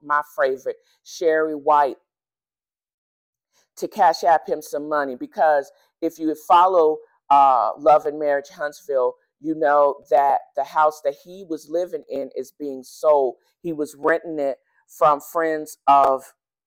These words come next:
friends, um, but they actually sold the property, not to him, because evidently his credit,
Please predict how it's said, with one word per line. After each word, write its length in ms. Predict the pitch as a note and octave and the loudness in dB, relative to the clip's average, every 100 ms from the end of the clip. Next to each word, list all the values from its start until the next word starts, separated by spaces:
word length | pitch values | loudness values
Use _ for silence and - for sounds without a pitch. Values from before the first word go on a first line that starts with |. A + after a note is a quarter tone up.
| _ _ _ _ _ - | _ _ _ _ _ -20
friends, 720 | - - G#3 F3+ C#3 C3 - _ _ _ | -6 0 2 2 -2 -6 -14 _ _ _
um, 280 | D3+ C#3+ C#3+ | 4 4 4
but 180 | C#3+ C#3+ | 2 4
they 140 | E3+ | 4
actually 420 | D#3 D#3 - D3 C#3+ | 4 2 -2 -10 -10
sold 380 | - D#3 C#3+ | 0 0 0
the 60 | - | -4
property, 680 | _ D#3+ D#3 - C#3 A#2+ B2 | _ 2 2 0 -10 -10 -14
not 280 | C3+ C#3+ F#3 - | -4 -2 -2 -4
to 80 | D#3 | -16
him, 380 | F3+ C#3+ A#2+ A#2 _ _ - | -8 -6 -6 -8 _ _ -18
because 280 | C#3 D#3 F3+ | -2 2 2
evidently 520 | F#3+ - E3+ D3+ C#3+ | 2 0 -6 -4 -6
his 200 | D#3 - | -8 -10
credit, 400 | - E3 D3+ | 0 0 0